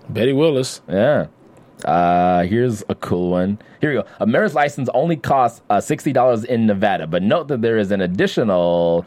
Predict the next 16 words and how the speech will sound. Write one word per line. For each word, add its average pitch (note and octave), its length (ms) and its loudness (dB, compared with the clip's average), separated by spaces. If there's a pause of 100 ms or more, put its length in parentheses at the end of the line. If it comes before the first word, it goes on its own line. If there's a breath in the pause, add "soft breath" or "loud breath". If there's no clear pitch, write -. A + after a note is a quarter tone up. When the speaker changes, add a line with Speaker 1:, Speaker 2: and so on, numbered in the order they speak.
(180 loud breath)
Speaker 2:
five C3 320 -2
dollar B2 200 0
transaction A2+ 680 -2
fee, F#2 300 -2 (220)
uh, F2+ 220 2
for F2+ 160 -4
payment G#2 320 -2
with F2+ 180 -4
credit G#2+ 240 -4
card, C2+ 240 -4 (840 loud breath)
which E2 140 -4
I E2 60 0
don't E2+ 100 0
know, D#2 40 -2
is D2 140 -8
kinda D2+ 400 -6